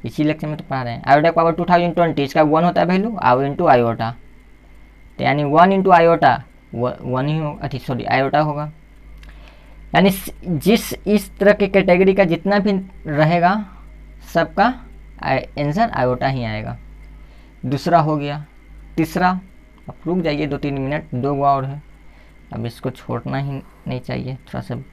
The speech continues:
बड़ा हो जाएगा तो होने दीजिए। तीसरा, तीसरा concept क्या कह रहा है, iota के power four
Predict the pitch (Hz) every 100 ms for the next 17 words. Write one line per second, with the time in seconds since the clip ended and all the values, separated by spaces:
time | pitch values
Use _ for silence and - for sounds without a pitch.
0 | - 131 120 120 131 123 123 123 127 135
1 | - - - - - - - - - -
2 | - 120 120 139 135 127 143 139 - -
3 | - - - - - - - - - -
4 | - - - - - - - - - -
5 | - - - - - - - - - -
6 | - - - - - - - 151 - 147
7 | 120 131 - - - - - 131 123 151
8 | 151 139 135 127 - 123 120 117 117 127
9 | - - - - - - - - 143 165
10 | 190 202 220 214 208 202 208 208 196 -
11 | - - - - 180 202 214